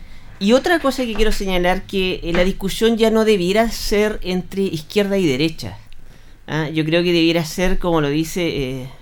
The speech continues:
lo dice alguien por ahí que, que leí hace tiempo, eh, aquellos, eh, países que atraen capitales, no aquellos países que,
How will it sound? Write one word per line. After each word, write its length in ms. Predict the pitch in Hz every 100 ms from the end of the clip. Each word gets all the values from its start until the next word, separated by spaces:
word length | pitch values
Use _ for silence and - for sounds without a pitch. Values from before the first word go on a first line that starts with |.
| -
lo 160 | 151
dice 300 | 143 151 165
alguien 320 | 151 160 160 165
por 220 | - 160
ahí 120 | 156
que, 200 | 156 151
que 120 | 165
leí 180 | 147 156
hace 160 | 165 185
tiempo, 380 | 180 170 202 - - - - - - - - -
eh, 160 | 175 170
aquellos, 520 | 165 208 220 214 -
eh, 500 | - 170 165 156 156 156
países 440 | 165 180 190 202
que 180 | - 208
atraen 300 | 151 233 262
capitales, 640 | 269 262 185 - - - - -
no 240 | 156 202
aquellos 320 | 208 214 214
países 300 | 208 208 208
que, 220 | 196 180